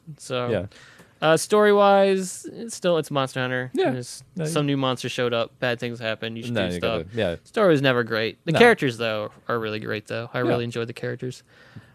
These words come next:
Speaker 1: Um, but, yeah, it's basically you go through the new Master Rank, which is the new rank.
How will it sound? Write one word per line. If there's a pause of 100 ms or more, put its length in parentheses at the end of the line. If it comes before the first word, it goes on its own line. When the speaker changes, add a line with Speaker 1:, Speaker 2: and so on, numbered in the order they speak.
(140)
Speaker 1:
Um,
but,
yeah,
it's
basically
you
go
through
the
new
Master
Rank,
which
is
the
new
rank.